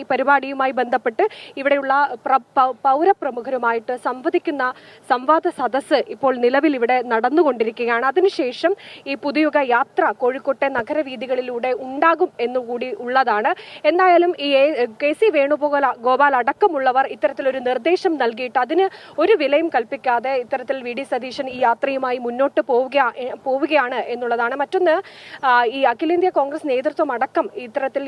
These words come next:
യാത്രയുമായി മുന്നോട്ട് പോകരുതെന്ന് വി ഡി സതീശന് നിർദ്ദേശം നൽകി. അതെല്ലാം തള്ളിക്കൊണ്ടാണ് ഇപ്പോൾ പുതുയുഗ യാത്ര മുന്നോട്ട് പോകുന്നത്. കോൺഗ്രസിന്റെ ട്രേഡ് യൂണിയനുകളും ഈ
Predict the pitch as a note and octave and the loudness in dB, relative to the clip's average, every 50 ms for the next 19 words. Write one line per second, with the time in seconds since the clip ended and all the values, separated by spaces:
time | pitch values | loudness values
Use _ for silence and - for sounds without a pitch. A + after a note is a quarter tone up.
0 | B3 A3+ A3+ - - C#4 C#4 C#4+ C#4+ C4+ C4 C4 C4 C4 B3+ A#3+ B3 C4 B3 E4+ | -2 -2 -2 -2 -2 -4 -4 -4 -6 -6 -4 -4 -4 -4 -4 -4 -4 -2 -2 -2
1 | - B3+ A#3 A#3 A#3 C4+ C#4 C4 C4+ B3+ B3+ B3 A#3+ A3+ A3 B3 C4 - C#4+ A3+ | 0 0 0 0 0 -2 -4 -4 -4 -2 -2 0 0 0 0 -2 -6 -8 -8 -8
2 | B3 A3 - B3+ B3+ B3 A#3+ A#3 G#3+ B3+ B3 - C#4 C4 A#3+ A#3 C4+ F4 - - | -8 -8 -8 -8 -6 -6 -6 -4 -4 -6 -6 -6 -6 -6 -4 -4 -4 -4 -6 -6
3 | - - - - D4 C#4 E4+ F4 F#4 G#4 G#4 - E4+ C#4 D4 D#4+ F#4+ - F4 C#4 | -12 -20 -6 -6 0 2 4 6 6 6 6 4 0 -2 -2 -2 -4 -4 -4 -6
4 | C4 B3+ B3 A#3+ A3+ - C4 B3+ C4 B3+ A3+ C4+ A#3 B3+ C#4 C#4+ C4+ C4+ C4 B3 | -6 -6 -6 -6 -6 -4 -4 -4 -4 -6 -8 -10 -10 -6 -4 -4 -4 -2 0 0
5 | A3+ A3+ - C4 B3+ B3 A#3+ A#3+ A#3+ A#3+ C4 C#4+ C#4+ - D#4 A3+ B3 A3+ B3 A#3 | -2 -2 -2 -2 -2 -2 -2 -2 -4 0 0 0 0 0 0 0 0 0 0 0
6 | A#3+ A#3+ C#4+ C#4 - B3 A#3+ B3+ C#4+ D4 - E4 D4+ C#4+ C#4+ D4 - C4 B3 B3 | -2 -2 0 0 2 0 0 0 -2 -4 -4 -2 -2 0 0 -2 0 0 0 2
7 | C4+ D#4 C#4+ C#4+ C4+ C#4 C#4+ C#4 C#4+ C#4+ C#4+ C#4 C#4+ B3 G#3+ - - - - - | 2 2 0 0 0 0 0 0 2 2 2 2 2 0 -2 -6 -20 -20 -18 -10
8 | - C4+ | -6 -4